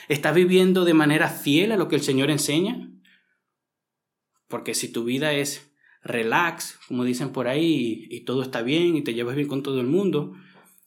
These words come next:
y en ningún momento has sufrido porque tú crees en Cristo y los demás no, pues, no estoy diciendo que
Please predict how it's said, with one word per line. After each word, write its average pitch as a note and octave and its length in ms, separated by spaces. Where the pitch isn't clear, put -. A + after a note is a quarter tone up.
y D#3 100
en D#3 100
ningún D#3 480
momento F3 640
has C#3 140
sufrido E3+ 480
porque B2 240
tú C#3+ 200
crees D#3+ 300
en D3+ 180
Cristo G3 380
y B2 60
los A#2 120
demás C3 300
no, F#3 260
pues, - 280
no A#2+ 80
estoy C#3+ 160
diciendo D3+ 320
que A#2+ 420